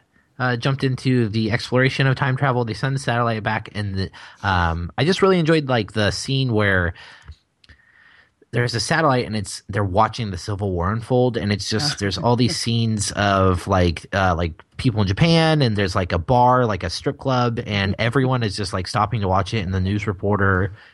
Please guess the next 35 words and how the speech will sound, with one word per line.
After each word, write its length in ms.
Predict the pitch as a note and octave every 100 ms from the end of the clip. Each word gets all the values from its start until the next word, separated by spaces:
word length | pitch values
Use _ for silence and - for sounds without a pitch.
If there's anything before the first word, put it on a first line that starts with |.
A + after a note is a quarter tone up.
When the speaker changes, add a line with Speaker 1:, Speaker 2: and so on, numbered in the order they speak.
| _
Speaker 1:
um, 360 | - F2+ F2 F2
is 140 | F2
saying, 220 | - G2 F#2
like, 200 | F2 -
"Older 200 | D#3 C#3+
viewers 380 | C3+ C3+ B2+
might 100 | B2
remember 380 | A#2 G#2+ A2 A2+
the 100 | G2+
Russians 380 | G2+ G#2 A2+ G2+
blasting 440 | - F#2+ - G2+ F2
Sput-, 340 | - C3+ -
Sputnik 520 | - - C3 A#2+ A#2+ A#2+
into 160 | G2
orbit, 420 | F#2+ D3 C#3 C#3 - _ _ _ _ _ -
or 100 | -
man's 240 | A2 A2 G#2+
first 180 | A#2+ -
steps 220 | A#2 -
on 80 | G#2
the 60 |
moon. 380 | G#2 A2+ A#2 A2 F#2+
I'm 80 |
gonna 200 | A2+ G2+
be 160 | G2 G#2
bold 280 | F#2+ G2+ G2+
and 100 | F#2+
say 240 | A#2+ G2
that 240 | F#2 F2+ E2+
this 160 | G#2
pales, 500 | - - G#2+ G2+ F#2 -
or 140 | G#2+
those 240 | F#2+ G#2 G#2
pale 480 | - A2+ G#2 G#2
in, 460 | G2+ G2 F#2+ F2+ F2+